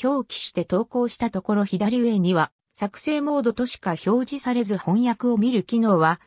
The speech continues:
使えませんでした。例えば海外のインスタフォロワーにも内容把握してもらいたいなんていう場合は日本語のみに割り切っ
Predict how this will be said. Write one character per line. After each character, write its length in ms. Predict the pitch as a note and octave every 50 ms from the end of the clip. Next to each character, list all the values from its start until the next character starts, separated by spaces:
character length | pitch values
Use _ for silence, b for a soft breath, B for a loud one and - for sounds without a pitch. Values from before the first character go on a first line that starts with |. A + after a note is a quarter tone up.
| b _
使 280 | - - - - C4+ C4+
え 80 | C4+ C4+
ま 140 | C4 C4
せ 180 | B3 - C4+ C4+
ん 80 | C4 A#3
で 120 | G#3 F#3
し 120 | - -
た。 220 | - F3 C#3+ - - _ _ _ _ _ _ _ _ _ _ _ _ _ _ _ - - G3+ G3+
例 200 | - D#4+ E4+ D#4
え 40 | C#4
ば 140 | G#3+ G3 F3+
海 260 | - A3+ B3+ D4+ D4+
外 220 | C4 C4 A3 G3 F3+
の 100 | E3+ E3
イ 120 | D#3+ G#3
ン 40 | C4+
ス 140 | - - -
タ 140 | - C#4+
フ 100 | C4+ B3+
ォ 20 | C4
ロ 100 | B3+ A3
ワ 100 | G3+ F#3+
ー 100 | F3+ F3
に 120 | E3+ D#3+
も 200 | D3+ C#3+ C3+ - _ _ _ _ -
内 260 | F3 E3+ G3+ A#3+ C#4
容 180 | C#4+ C#4+ C#4 C#4
把 240 | - - C4+ C4+ A#3+
握 140 | - A#3
し 140 | G#3 - -
て 100 | - E3+
も 140 | D3+ D3 D3+
ら 160 | E3+ F#3 B3
い 80 | C4 B3
た 160 | - D#4+ D#4
い 100 | D4+ C4+
な 140 | A#3 G3+ F#3
ん 40 | F3+
て 120 | - F3+
い 120 | F3+ F3+ G3
う 80 | G#3 G#3+
場 200 | F#3+ F#3 G3 G3
合 100 | G3 G3
は 180 | G3 F#3+ F#3
日 160 | F3 E3 F3+ F#3
本 260 | F#3 A#3+ C4+ C4+ B3+
語 140 | A#3+ A#3+ A3+
の 120 | A3+ A#3+
み 140 | A3 G3+ F3+
に 220 | E3 D#3+ E3 - _ _ _ _ _
割 220 | - E3+ G3 C4
り 40 | D4
切 120 | -
っ 0 | -